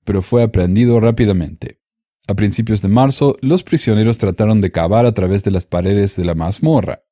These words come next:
Habiendo logrado hacer un agujero en la pared interior,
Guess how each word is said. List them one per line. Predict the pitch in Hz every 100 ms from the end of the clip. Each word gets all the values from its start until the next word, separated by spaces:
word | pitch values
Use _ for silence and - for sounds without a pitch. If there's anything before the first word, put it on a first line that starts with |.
| _
Habiendo | 95 95 110 107
logrado | 92 98 107 107
hacer | 95 104
un | 101
agujero | 92 80 - 107
en | 101
la |
pared | 90 87 95
interior, | 82 82 120 180 139 180